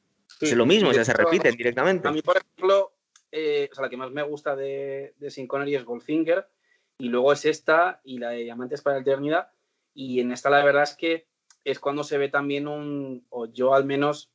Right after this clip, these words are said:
Speaker 1: veo un gran salto, es decir, la, la base que hicieron, eh, para el malo en un volcán,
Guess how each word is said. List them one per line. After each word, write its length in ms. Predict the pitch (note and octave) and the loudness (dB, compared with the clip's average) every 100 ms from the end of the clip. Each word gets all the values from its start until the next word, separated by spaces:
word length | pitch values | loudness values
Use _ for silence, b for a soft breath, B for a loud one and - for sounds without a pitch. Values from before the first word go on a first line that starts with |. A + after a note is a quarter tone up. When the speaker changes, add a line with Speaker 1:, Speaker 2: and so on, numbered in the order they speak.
| _ - | _ -14
Speaker 1:
veo 440 | A#2+ B2+ C3 C#3+ | -2 2 4 4
un 240 | C3 C3 | 0 -4
gran 760 | B2+ C3 C3+ C#3+ D3 D3 C#3+ C#3+ | -4 -2 0 -2 -4 -6 -6 -6
salto, 440 | - C#3+ D3+ B2 | -2 0 0 -2
es 80 | A#2 | -6
decir, 360 | A#2 - B2 A2 | -8 -10 -10 -8
la, 360 | G#2+ G#2+ G#2 G#2 | -10 -10 -12 -14
la 120 | A2 | -10
base 360 | A#2 B2 D3 C#3 | -8 -6 -4 -2
que 180 | D3 C#3+ | 0 0
hicieron, 920 | C#3 - C#3+ C#3+ C#3+ C#3+ C#3 C#3 C3+ _ _ _ _ | -2 -6 0 2 2 0 -6 -10 -14 _ _ _ _
eh, 400 | A#2+ A#2 A#2 A2+ - | -12 -6 -4 -4 -2
para 240 | B2 B2 | 0 2
el 80 | B2 | 0
malo 440 | C3 C#3 E3 - _ | 2 0 0 -8 _
en 180 | C3 B2+ | -10 -8
un 140 | C3 | -4
volcán, 540 | C3 B2+ C#3 C#3 F3+ | -2 0 0 -2 -4